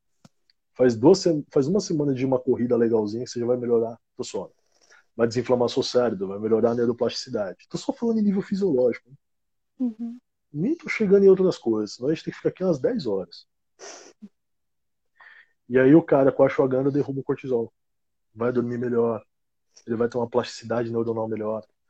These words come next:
Speaker 1: Vai entrar num sono rem. Vai desinflamar. E vai estimular esses, esses neurônios dopaminérgicos. Vitamina C.
Speaker 2: Uhum.
Speaker 1: Outra coisa. O paciente chegou na clínica, como está a sua vontade, eu consigo, eu consigo ver a dopamina. Dopamina tem a ver com vontade.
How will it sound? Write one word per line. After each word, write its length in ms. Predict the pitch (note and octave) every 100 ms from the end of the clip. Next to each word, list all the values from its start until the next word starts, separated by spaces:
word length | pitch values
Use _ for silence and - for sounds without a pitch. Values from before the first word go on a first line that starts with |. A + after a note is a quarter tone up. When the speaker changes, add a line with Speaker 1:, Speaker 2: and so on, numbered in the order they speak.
| _ _ _
Speaker 1:
Vai 140 | A#2 A#2+
entrar 200 | A2+ A#2
num 120 | A2+
sono 280 | - A2+ A2+
rem. 300 | A2 A2 G#2+ _ _ _ _ _ _ -
Vai 160 | B2
desinflamar. 760 | C3+ A#2 A#2+ A#2 A#2 G#2+ A2 A2 _ _ - - -
E 60 |
vai 120 | A2+
estimular 520 | A#2 - A#2 A#2 A2+ A2
esses, 340 | - A#2 A2 A2 G#2+
esses 260 | - - A2
neurônios 360 | A2+ A2+ A2
dopaminérgicos. 800 | G#2+ A2 A2 A2 G2 F2+ - - _
Vitamina 600 | A2 D#3 D3+ C3+ C#3 C3
C. 300 | - - - - _ _ _ _ _ _ _ _ _ _ -
Speaker 2:
Uhum. 260 | A3 G3
Speaker 1:
Outra 180 | G3+ D3
coisa. 280 | B2 A2+ G2+
O 220 | _ _
paciente 340 | C3 - D3
chegou 140 | - C#3+
na 80 | C3+
clínica, 380 | E3+ E3 A#2
como 160 | A#2 C3+
está 140 | C3
a 20 | C3
sua 140 | C3
vontade, 400 | C3 A#2+ B2+ C3+
eu 60 | C3
consigo, 420 | B2+ - B2+ B2+ -
eu 60 | A#2+
consigo 320 | A2 - B2
ver 100 | A#2
a 40 |
dopamina. 480 | A2+ B2 B2+ G#2 F2 _ _ _ _ _ _ _
Dopamina 440 | A2+ A2+ A2 B2+
tem 100 | B2
a 40 | A#2
ver 100 | A#2
com 160 | A#2
vontade. 680 | A2 C3+ B2+ G2 F2+ F2